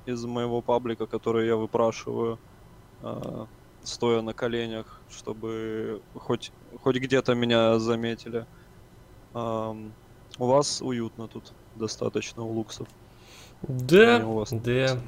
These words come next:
Speaker 2: Кто бы мог подумать, то, что ещё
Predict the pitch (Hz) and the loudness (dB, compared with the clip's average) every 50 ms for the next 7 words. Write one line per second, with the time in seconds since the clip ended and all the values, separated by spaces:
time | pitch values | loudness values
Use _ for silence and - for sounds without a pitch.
0 | - - - - - - - 180 208 220 190 165 156 160 165 160 - 147 139 131 | -12 -16 -12 -12 -12 6 10 10 10 12 12 12 12 12 10 10 8 6 8 8
1 | 131 135 131 127 113 107 - - - 117 113 - - - - 131 127 123 127 127 | 6 4 4 4 4 2 0 0 -2 -2 -2 -2 -2 2 6 6 8 10 10 10
2 | 127 123 123 120 117 117 123 120 - - - 165 170 170 156 147 | 10 10 8 8 6 6 6 6 6 8 10 10 12 12 10 8